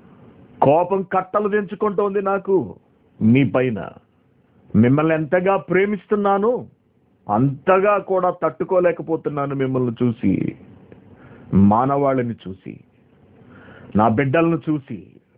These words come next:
అంటున్నాడు దేవుడు. ఏమంటున్నాడు? "ఆ దినము ఉగ్రత దినము" అంటున్నాడు.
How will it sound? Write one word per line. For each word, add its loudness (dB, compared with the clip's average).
అంటున్నాడు 0
దేవుడు. -6
ఏమంటున్నాడు? 4
"ఆ 2
దినము -2
ఉగ్రత 2
దినము" -2
అంటున్నాడు. -10